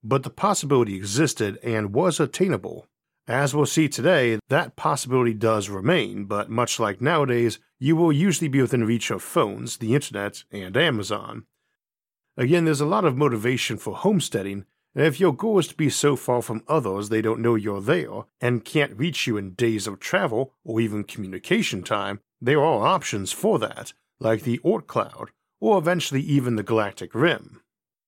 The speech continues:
Many might want that option one day too,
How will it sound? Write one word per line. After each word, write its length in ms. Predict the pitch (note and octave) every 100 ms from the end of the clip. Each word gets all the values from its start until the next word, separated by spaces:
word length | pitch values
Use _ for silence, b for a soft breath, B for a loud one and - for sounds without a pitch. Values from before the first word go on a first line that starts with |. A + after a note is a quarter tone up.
| _ _ -
Many 300 | C3 A3+ A3+
might 240 | D#3+ D3
want 280 | A#2+ B2+ -
that 180 | A2+ -
option 480 | A2+ A2 - G#2+ G#2+
one 180 | G#2
day 260 | F#2+ F#2 -
too, 500 | - A#3 D#3 G2 G2